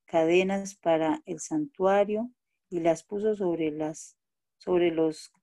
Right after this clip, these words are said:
capiteles de las columnas. Hizo también cien granadas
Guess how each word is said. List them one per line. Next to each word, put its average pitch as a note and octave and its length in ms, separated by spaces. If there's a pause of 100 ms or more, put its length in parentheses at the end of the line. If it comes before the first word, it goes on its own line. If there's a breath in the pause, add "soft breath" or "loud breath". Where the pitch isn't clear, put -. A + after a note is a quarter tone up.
capiteles F#3+ 960 (500)
de E3 280
las D#3 420
columnas. E3 840 (140)
Hizo F#3 320
también F#3 680 (600)
cien A#3 920 (300)
granadas F3+ 1000